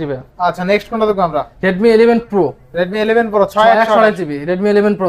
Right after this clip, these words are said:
Speaker 1: ছয় একশো আঠাশ জিবি। এটা প্রাইসে থাকবে একবারে রিজনেবল ভাইয়া।
Speaker 2: কত দিবেন
Speaker 1: Only
Speaker 2: আজকে?
Speaker 1: আঠারো হাজার টাকা।
Speaker 2: Only আঠারো হাজার টাকা?
Speaker 1: Only আঠারো হাজার টাকা,
Speaker 2: আচ্ছা।
Speaker 1: একশো আট মেগাপিক্সেল ক্যামেরা।
Speaker 2: Redmi eleven Pro ছয় একশো আঠাশ only কিন্তু আঠারো হাজার টাকা।
Speaker 1: আঠারো হাজার টাকা।
Speaker 2: অফার প্রাইস।
Speaker 1: অফার প্রাইস।
Speaker 2: নেক্সট কোনটা দেখবো আমরা?
Speaker 1: আচ্ছা, এগুলো একটু বলি, এগুলো প্রত্যেকটাই আপনার, আহ, জিএসএম এর প্রত্যেকটা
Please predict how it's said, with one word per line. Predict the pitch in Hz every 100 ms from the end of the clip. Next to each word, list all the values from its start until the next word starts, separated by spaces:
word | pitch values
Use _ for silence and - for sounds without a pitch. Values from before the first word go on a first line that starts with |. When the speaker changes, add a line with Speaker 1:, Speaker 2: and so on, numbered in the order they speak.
| 170
Speaker 1:
ছয় | 185
একশো | 190 190
আঠাশ | 175
জিবি। | 170
এটা | 190 208
প্রাইসে | 214 226 226 233
থাকবে | 214 214
একবারে | 208 196
রিজনেবল | 185 180 160 135
ভাইয়া। | 131 127 160
Speaker 2:
কত | 175
দিবেন | 196 190 180
Speaker 1:
Only | 214
Speaker 2:
আজকে? | 220
Speaker 1:
আঠারো | - 185 151
হাজার | 143 139
টাকা। | 123 127 _ _ -
Speaker 2:
Only | 190 240 269 247
আঠারো | 226 240 240
হাজার | 233
টাকা? | 160 170
Speaker 1:
Only | 185 185
আঠারো | 180 170
হাজার | 156 151
টাকা, | 147
Speaker 2:
আচ্ছা। | 160
Speaker 1:
একশো | 160 185
আট | 180
মেগাপিক্সেল | 180 175 175 151 143
ক্যামেরা। | 151 185
Speaker 2:
Redmi | 196 226 220
eleven | 220 233 214
Pro | 233 233
ছয় | 202 202 208
একশো | 208 233
আঠাশ | 233 226
only | 208 214
কিন্তু | 214 196
আঠারো | 175 196 196
হাজার | 175
টাকা। | 156
Speaker 1:
আঠারো | 156 143
হাজার | 139 147
টাকা। | 175
Speaker 2:
অফার | 196 175
প্রাইস। | 175 139 - 170
Speaker 1:
অফার | 165 143
প্রাইস। | 143 139 180
Speaker 2:
নেক্সট | 190 -
কোনটা | 208 214
দেখবো | 202
আমরা? | 185
Speaker 1:
আচ্ছা, | 196 165 180 196
এগুলো | 196 247
একটু | 247 240 180
বলি, | 175 214
এগুলো | 180 214 214
প্রত্যেকটাই | 214 214 233 - 233 208
আপনার, | 208 208 202
আহ, | 180 160
জিএসএম | 175 185 202 190
এর | 190 196 190
প্রত্যেকটা | 185 180 190